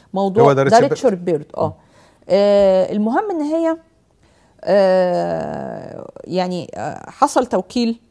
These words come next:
Speaker 1: لريتشارد بيرد، واتوضع معاه ستة آلاف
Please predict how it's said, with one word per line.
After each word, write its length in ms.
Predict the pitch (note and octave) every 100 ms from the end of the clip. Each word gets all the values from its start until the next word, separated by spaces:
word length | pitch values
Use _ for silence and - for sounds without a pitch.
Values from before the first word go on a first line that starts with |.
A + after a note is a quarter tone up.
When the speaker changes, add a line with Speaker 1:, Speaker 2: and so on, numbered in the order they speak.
| _ -
Speaker 1:
لريتشارد 600 | F3 F3 G#3+ - G3+ D#3
بيرد، 300 | F#3+ G3+ G3+ - _ -
واتوضع 600 | F3 F3 G3+ C4+ D4 C4+
معاه 380 | A3 F#3+ A#3 C4 _ _ _
ستة 420 | - C#4 - -
آلاف 340 | F3 A#3+ -